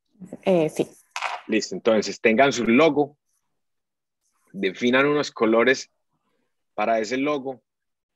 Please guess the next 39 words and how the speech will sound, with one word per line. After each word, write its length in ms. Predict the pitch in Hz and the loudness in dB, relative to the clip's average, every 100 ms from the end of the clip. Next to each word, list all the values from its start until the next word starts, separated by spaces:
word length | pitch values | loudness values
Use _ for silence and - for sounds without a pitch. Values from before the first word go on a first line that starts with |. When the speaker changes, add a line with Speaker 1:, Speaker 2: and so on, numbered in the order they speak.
| _ - | _ -6
Speaker 2:
tengan 360 | 123 123 135 | -4 -2 0
las 100 | 135 | 0
referencias 540 | 110 98 110 104 120 123 | -2 -2 -2 -2 -4 -4
de 80 | |
esos 200 | 135 127 - | -6 -8 -4
colores. 320 | 117 131 120 | 2 2 2
Si 100 | 117 | 0
no 80 | 120 | 0
entienden 480 | 117 - 147 147 | -2 -2 0 0
lo 100 | 135 | -2
que 120 | - 120 | -2 -4
les 140 | 107 | -4
estoy 280 | 117 - 120 | -6 -2 2
hablando, 600 | 131 139 135 127 131 - | 2 2 2 0 -2 -4
no 120 | 117 | -6
importa. 680 | 123 110 143 143 - 117 113 _ _ _ _ _ _ _ _ _ _ _ _ _ _ - | -6 -2 0 0 -2 -12 -12 _ _ _ _ _ _ _ _ _ _ _ _ _ _ -6
Es 160 | 110 | -4
simplemente, 760 | 113 127 - 135 131 123 - 123 | -2 -4 0 2 2 0 0 -2
son 180 | 113 110 | -2 -6
las 140 | 123 | -6
referencias 480 | 127 110 107 104 120 | -6 -4 -4 -4 -4
de 60 | 120 | -6
los 160 | 104 | -6
colores 360 | - 101 107 110 | -6 -4 -2 -4
cuando 300 | - 104 101 | -6 -4 0
vas 160 | 98 110 | 0 -2
a 40 | |
imprimir, 580 | 110 101 98 139 131 - _ | -6 -8 0 2 2 -2 _
cuando 440 | - 104 98 98 101 | -6 -4 -2 0 2
vas 260 | 104 98 | 2 2
a, 280 | 117 113 110 - - | 2 0 -2 -6 -8
a 160 | 98 | -6
ponerlo 400 | - 101 101 107 | -6 -4 -4 -4
en 80 | 117 | -2
web, 280 | 113 139 135 _ _ _ _ _ _ _ _ | 2 2 2 _ _ _ _ _ _ _ _
cuando 440 | 107 101 101 101 | -4 -2 0 0
vas 260 | 101 98 95 | 2 0 0
a, 220 | 113 110 113 - _ | 0 0 -4 -12 _
a, 680 | 98 101 98 95 95 92 90 | -4 -2 -2 -4 -6 -8 -12